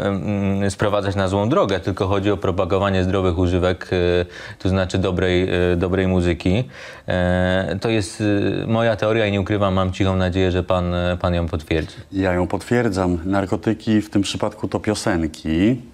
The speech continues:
Speaker 2: Piosenki szczególne, piosenki zupełnie dzisiaj już zapomniane, nieznane, głównie z lat trzydziestych, ale nie tylko. I z tym tytułem Narkotyki to było tak, że, e, byłem odwodzony od tego pomysłu,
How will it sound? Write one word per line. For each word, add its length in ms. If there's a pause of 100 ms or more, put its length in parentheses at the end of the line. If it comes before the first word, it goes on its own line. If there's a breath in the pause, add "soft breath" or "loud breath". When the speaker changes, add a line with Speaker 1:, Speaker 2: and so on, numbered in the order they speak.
(680 loud breath)
Speaker 2:
Piosenki 500
szczególne, 920
piosenki 560
zupełnie 440
dzisiaj 300
już 520 (100)
zapomniane, 1040
nieznane, 880
głównie 600
z 80
lat 240
trzydziestych, 680
ale 220
nie 140
tylko. 640 (440 loud breath)
I 60
z 60
tym 160
tytułem 380
Narkotyki 580
to 100
było 200
tak, 380
że, 500 (600 loud breath)
e, 580 (100)
byłem 260
odwodzony 800
od 140
tego 200
pomysłu, 600